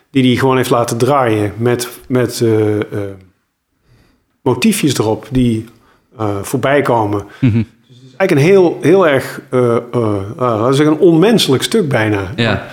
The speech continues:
Speaker 2: ja.
Speaker 1: Eh, en toch, eh, en toch, eh,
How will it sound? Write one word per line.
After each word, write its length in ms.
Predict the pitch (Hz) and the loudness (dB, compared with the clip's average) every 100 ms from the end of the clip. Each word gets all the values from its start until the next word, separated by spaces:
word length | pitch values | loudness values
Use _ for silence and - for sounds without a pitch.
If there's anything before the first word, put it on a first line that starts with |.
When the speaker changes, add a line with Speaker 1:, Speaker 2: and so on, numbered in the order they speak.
| - | -8
Speaker 2:
ja. 280 | - 107 - | 0 0 2
Speaker 1:
Eh, 320 | 131 131 - | 0 0 2
en 160 | 143 139 | 0 2
toch, 360 | 254 - - | 0 0 -2
eh, 420 | - 175 156 151 165 | -2 2 4 4 2
en 220 | 147 - - | 0 -4 -8
toch, 480 | - 214 208 - | 0 2 2 -4
eh, 60 | - | -8